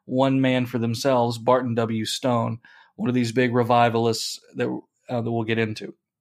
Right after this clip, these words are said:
But they're both really rather different in their emphases. But the holiness movement, which is still very much alive in the southern United States,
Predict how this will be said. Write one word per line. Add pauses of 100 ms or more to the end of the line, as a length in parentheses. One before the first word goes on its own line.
(580)
But
they're
both
really
rather
different
in
their
emphases.
But (320)
the
holiness
movement, (240)
which
is
still
very
much
alive
in
the
southern
United
States,